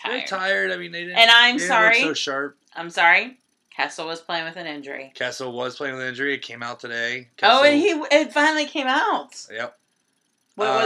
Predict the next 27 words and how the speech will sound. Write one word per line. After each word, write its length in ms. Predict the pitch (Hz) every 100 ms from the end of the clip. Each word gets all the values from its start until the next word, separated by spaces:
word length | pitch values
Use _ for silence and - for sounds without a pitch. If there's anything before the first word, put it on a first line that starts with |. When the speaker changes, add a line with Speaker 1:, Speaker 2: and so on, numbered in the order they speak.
| 247 214
Speaker 2:
the 40 |
Speaker 1:
Uh, 40 |
Speaker 2:
upper, 280 | 214 214 196
it 80 | 196
was 160 | 196 180
the 80 | 185
upper 240 | 180 180
body 280 | 170 175 185
one, 100 | 170
Speaker 1:
they 60 | 143
Speaker 2:
wasn't 140 | -
Speaker 1:
just 160 | 139 160
Speaker 2:
it? 40 |
Speaker 1:
said 100 | 147
he 80 | 131
was 100 | 123
playing 200 | 139 123
with 100 | 117
an 100 | 117
injury 420 | 117 110 117 113
for 200 | 107 110
a 60 | 101
better 300 | 98 110 104
part 320 | - 107 101
of 100 | 98
the 80 | 95
season. 520 | - 110 101 95